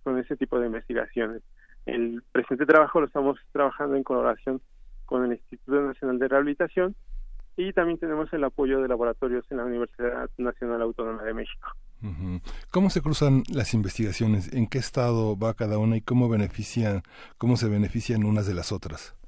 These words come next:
Speaker 2: en ese territorio de los, de los cromosomas? Bueno, en la unam se encabeza el equipo, encabeza un equipo para estudiar el cromosoma asociado al cáncer, al Alzheimer, digamos,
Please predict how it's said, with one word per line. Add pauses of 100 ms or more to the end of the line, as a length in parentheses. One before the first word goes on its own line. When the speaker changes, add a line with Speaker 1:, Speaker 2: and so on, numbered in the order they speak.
(520)
Speaker 2:
en
ese
territorio
de
los,
de
los
cromosomas?
Bueno, (300)
en
la
unam
se
encabeza
el
equipo, (480)
encabeza
un
equipo
para
estudiar
el
cromosoma
asociado
al
cáncer,
al
Alzheimer, (100)
digamos,